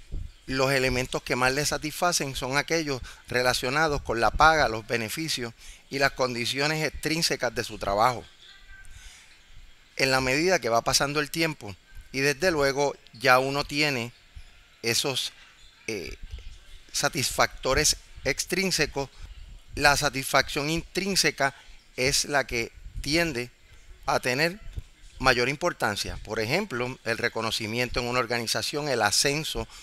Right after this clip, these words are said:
como método de reconocimiento, o sea, todos aquellos factores que hacen que uno experimente placer psicológico por el trabajo que uno realiza,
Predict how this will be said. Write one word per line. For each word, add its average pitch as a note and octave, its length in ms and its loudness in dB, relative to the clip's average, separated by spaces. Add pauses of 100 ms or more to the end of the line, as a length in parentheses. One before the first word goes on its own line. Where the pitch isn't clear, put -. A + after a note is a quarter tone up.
(140)
como A#2+ 220 0
método A#2 400 0
de B2 140 4
reconocimiento, C3 840 -2
o - 20 -6
sea, A#2 140 -4 (320)
todos D#3 240 2
aquellos D#3 340 2
factores D#3+ 520 2
que D#3 120 -6
hacen C3+ 240 -2
que - 260 0 (600)
uno D3 260 0
experimente D#3 840 0 (380)
placer B2+ 600 4 (800)
psicológico C#3 960 0 (320)
por B2+ 160 4
el B2 120 2
trabajo A2+ 420 4
que C#3 60 -4
uno D3 180 0
realiza, D3+ 580 0